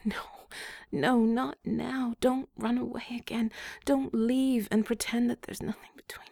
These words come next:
us." But she couldn't say anything. There was no point, anyway, because anything she said now would likely only drive him further away. It had cost him dearly to even hint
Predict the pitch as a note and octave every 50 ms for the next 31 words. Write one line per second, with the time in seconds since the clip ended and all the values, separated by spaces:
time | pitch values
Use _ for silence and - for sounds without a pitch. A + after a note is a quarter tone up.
0 | - - E4+ - - - - - - - - - - - - - _ _ _ _
1 | _ _ _ _ _ _ _ _ _ _ _ _ - - - - - F3 F#3+ G3
2 | F#3+ - - F#3+ G3 G3 F#3+ G3 G3+ - - - G#3+ G#3+ - _ _ _ _ _
3 | _ _ _ _ _ _ _ _ _ _ _ _ _ _ _ _ _ - G#3+ A3+
4 | A3 A3+ A3+ G#3+ - - A3+ A#3+ A#3+ G#3 - - G#3 G#3 G#3 G#3 G#3 G#3+ G#3 -
5 | _ _ _ _ _ _ _ _ _ _ _ _ _ _ _ _ _ _ - G#3+
6 | - G#3 G3+ - G#3+ G#3 G#3 G#3 - G3+ G3 - - F#3+ - - G3 F#3+ G3 G3
7 | G3 F#3+ G3 G3+ G3 G3 - - G#3+ G#3 G#3+ A#3+ - - - B3 - - A3 A3
8 | A3 A3+ A3 G#3+ G#3 G3+ F#3+ G3 G3+ - - G#3 G3 - - - - - - F#3+
9 | F#3 E3 E3+ F3 F3 F3 F#3 F#3 - _ _ _ _ _ _ _ _ _ _ _
10 | _ _ _ _ _ _ _ _ _ _ _ _ _ _ _ _ _ _ _ _
11 | _ _ F#3+ - G#3 - - - - G#3+ G#3 - - - - G3+ F#3+ F#3+ - _
12 | _ _ _ - G3 G#3 G#3 G#3 G#3 F3 E3+ F#3+ G3 - _ _ _ _ _ _
13 | _ _ _ _ _ _ - - - A3 G#3+ G#3 G#3 G#3 G3+ - - G#3 G#3 G#3
14 | G3 -